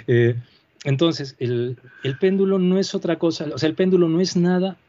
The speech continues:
nada, absolutamente nada sin ti, nada, nada.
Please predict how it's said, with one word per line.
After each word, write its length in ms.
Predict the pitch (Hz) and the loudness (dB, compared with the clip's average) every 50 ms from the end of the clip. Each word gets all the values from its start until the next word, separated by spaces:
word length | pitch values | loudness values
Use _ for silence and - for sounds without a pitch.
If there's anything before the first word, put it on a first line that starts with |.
| _ _ - | _ _ -4
nada, 400 | 139 151 170 175 170 180 185 180 | 0 2 2 4 2 2 0 -2
absolutamente 760 | - 127 127 - - 131 156 160 - - 156 165 170 165 156 143 | -4 -6 -6 -4 -2 -2 0 0 2 2 2 2 2 2 2 2
nada 200 | 151 147 127 107 | 2 2 0 0
sin 240 | - 120 107 107 | 0 0 -2 -2
ti, 220 | 101 - 120 104 - - _ - | 0 0 -2 -2 -2 -4 _ -2
nada, 320 | 120 131 117 98 101 - - _ - | 0 0 0 0 -2 -8 -16 _ -4
nada. 220 | 117 110 101 98 | -2 -2 -2 -4